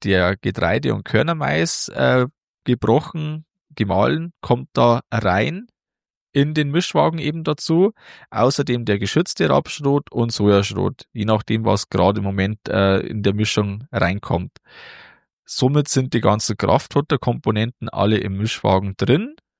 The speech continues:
Und dann haben wir auch schon, äh, das Mineralfutter vorbereitet für die ganze Woche.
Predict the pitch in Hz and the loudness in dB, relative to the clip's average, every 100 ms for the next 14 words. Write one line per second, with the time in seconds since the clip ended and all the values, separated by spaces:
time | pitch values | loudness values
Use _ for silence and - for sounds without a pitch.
0 | _ _ _ _ 120 123 127 - - 98 | _ _ _ _ 0 2 0 -4 0 2
1 | 104 110 107 104 107 107 104 - 98 101 | 2 -2 -2 0 0 0 0 0 -2 -2
2 | - 98 95 95 98 - 95 92 92 98 | -2 0 2 0 -8 -6 -2 -2 -2 -6
3 | 98 98 92 87 139 - 139 - 117 - | -4 -4 -2 0 -2 0 -2 0 -2 2
4 | 120 156 - 151 - 151 - 160 202 165 | 0 0 -2 -2 -4 -8 0 0 2 0
5 | 127 165 - 110 123 - - 117 | 0 0 0 0 0 -2 -2 -2